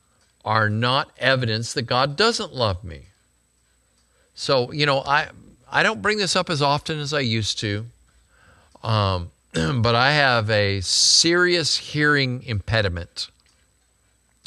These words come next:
that I have been enduring since December second of two thousand two.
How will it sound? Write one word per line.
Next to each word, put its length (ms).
that 140
I 180
have 320
been 260
enduring 1040
since 360
December 540
second 480
of 420
two 180
thousand 500
two. 300